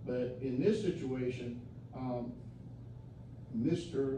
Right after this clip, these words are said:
Solomon's statement to the responding officer that he had already contacted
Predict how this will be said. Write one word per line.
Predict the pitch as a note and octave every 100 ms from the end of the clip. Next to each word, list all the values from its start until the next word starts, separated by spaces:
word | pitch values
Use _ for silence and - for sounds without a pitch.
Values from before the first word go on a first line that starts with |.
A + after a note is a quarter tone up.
| -
Solomon's | - D#3 E3 D#3+ C#3 B2+ B2+
statement | - E3 D#3 C3+ C3+ A2+
to | B2+
the | A#2+ A#2+
responding | A#2+ - D3+ C#3+ C3+ C3
officer | C3+ B2+ - A#2+
that | A#2+ -
he | C#3
had | -
already | - B2 C3+ C3+ C3 B2
contacted | B2+ B2+ C3 C3+ B2 -